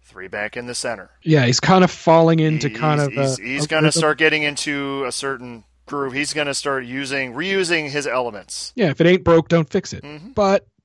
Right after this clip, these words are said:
Speaker 2: that causes some issues when you've been in the industry so long. It's the first machine to feature a cannon or an on-playfield ball launching mechanism.
Speaker 1: Uh, that's a cannon, I guess, 'cause technically you have things like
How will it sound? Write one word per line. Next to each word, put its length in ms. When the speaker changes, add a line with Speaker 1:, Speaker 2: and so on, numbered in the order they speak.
Speaker 2:
that 200
causes 400
some 160
issues 580
when 160
you've 100
been 120
in 100
the 80
industry 300
so 140
long. 340
It's 300
the 140
first 440
machine 520
to 140
feature 760
a 100
cannon 760
or 160
an 140
on-playfield 1600
ball 520
launching 600
mechanism. 640
Speaker 1:
Uh, 680
that's 420
a 80
cannon, 360
I 100
guess, 380
'cause 400
technically 680
you 140
have 140
things 220
like 160